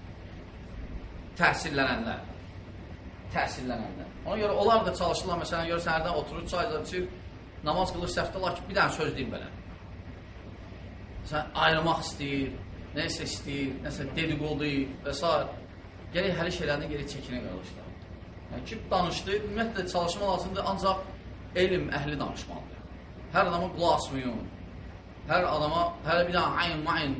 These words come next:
çar. Ayn, mayınla ki oluyor. Kim bir dənə ərəbcə öyrənib, qutardı alimdir. Kim bir dənə ərəbcə öyrəndi, qutardı.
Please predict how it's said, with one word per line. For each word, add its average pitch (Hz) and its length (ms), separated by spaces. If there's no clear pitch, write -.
çar. 147 200
Ayn, 185 240
mayınla 208 380
ki - 100
oluyor. 92 340
Kim 220 180
bir 226 80
dənə 202 200
ərəbcə 220 300
öyrənib, 226 240
qutardı 190 240
alimdir. 151 380
Kim 226 320
bir 208 100
dənə 175 300
ərəbcə 190 380
öyrəndi, 156 340
qutardı. 208 380